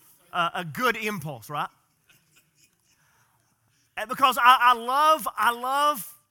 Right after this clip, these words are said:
the, the leadership and the boldness of Winston Churchill as, as a man and how he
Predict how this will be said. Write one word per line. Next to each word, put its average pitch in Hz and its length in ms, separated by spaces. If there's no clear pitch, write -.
the, 202 200
the 180 120
leadership 254 800
and 165 100
the 143 60
boldness 233 720
of 165 160
Winston 180 360
Churchill 170 540
as, 147 220
as 143 180
a 139 40
man 202 440
and 170 120
how 180 320
he 165 340